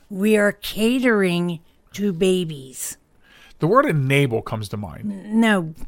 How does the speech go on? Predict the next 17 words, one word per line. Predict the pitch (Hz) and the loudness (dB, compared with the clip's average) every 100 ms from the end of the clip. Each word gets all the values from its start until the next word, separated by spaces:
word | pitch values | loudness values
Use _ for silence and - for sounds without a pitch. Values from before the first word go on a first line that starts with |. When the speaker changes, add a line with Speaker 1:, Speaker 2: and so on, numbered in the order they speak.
| - - - - | -10 -10 -18 -8
Speaker 1:
Ca- | 202 247 247 220 233 208 - - - - | -2 -2 -2 -6 -10 -12 -20 -20 -18 0
Speaker 2:
I | 175 196 202 | 4 6 6
think | 294 | 4
it | 294 | 0
starts | - 226 226 | 2 4 6
out | 202 | 6
as | 156 131 | 6 0
enabling. | 123 113 101 92 - _ - - | -2 -4 -8 -16 -20 _ -20 -8
Speaker 1:
Okay, | 247 247 220 175 180 - - - | -2 2 2 2 -2 -10 -16 -2
enabling, | 214 233 247 233 220 214 202 190 | 2 4 4 4 4 4 2 -2
catering, | - 202 190 185 185 175 170 170 165 - _ _ _ _ _ - | -2 2 4 4 2 2 0 0 -2 -8 _ _ _ _ _ -6
um, | 185 185 180 170 160 160 - | 0 2 4 2 0 0 2
but | 220 226 | 2 4
they're | 240 240 - | 2 2 2
all | - 226 233 226 | 4 8 8 6
babies. | 185 - 220 233 226 175 147 127 - - - _ _ _ _ _ _ _ - - _ _ - | 2 4 6 6 2 -4 -14 -18 -12 -12 -14 _ _ _ _ _ _ _ -20 -20 _ _ -12
Okay? | 190 185 180 190 196 | -8 -6 -4 -2 -2